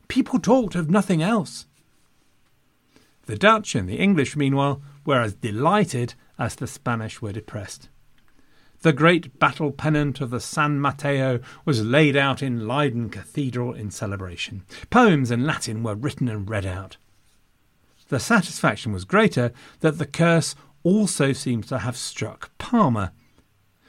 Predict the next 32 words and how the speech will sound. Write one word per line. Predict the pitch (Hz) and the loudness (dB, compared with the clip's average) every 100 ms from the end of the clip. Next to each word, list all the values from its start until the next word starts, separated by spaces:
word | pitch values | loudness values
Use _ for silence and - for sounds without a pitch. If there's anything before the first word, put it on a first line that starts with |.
| _ | _
When | 185 175 | 6 6
he | 143 | 6
gave | 110 175 143 | 4 4 4
up | 147 131 | 4 2
on | 123 110 | -2 -2
the | |
Armada | 98 101 151 156 160 160 - - | -2 2 4 6 4 2 -4 -4
and | 110 | 0
went | 135 131 | 0 0
instead | 101 92 - 156 160 | -4 -4 2 2 2
to | - - | -4 -12
capture | - 156 - 110 | -6 -6 -6 -10
the | 101 | -8
town | - 131 104 | -2 -2 -2
of | 85 | -2
Bergen, | 196 175 143 139 135 - - - | 4 6 6 4 0 -6 -20 -10
the | 110 | -8
citizens | - - 160 - 131 113 | -2 0 0 2 2 2
there | - 101 | 0 0
resisted | 95 90 147 - - 95 | 0 4 4 4 -2 0
fiercely, | - 190 165 165 160 160 - - | 6 6 6 4 4 4 -4 -2
and | 135 | 0
after | 113 - | 0 -4
six | 104 - 196 - | -6 -4 -6 -4
weeks, | 123 127 - - _ _ | -4 -2 -6 -14 _ _
the | 151 113 | -4 -2
invincible | 92 85 165 196 208 208 | -4 0 2 4 4 2
Parma | - 196 185 190 180 - _ _ | 4 4 6 4 2 -4 _ _
had | - 110 - | -8 -8 -4
to | 104 | -2
give | 104 92 | -2 -2
up. | 98 | -6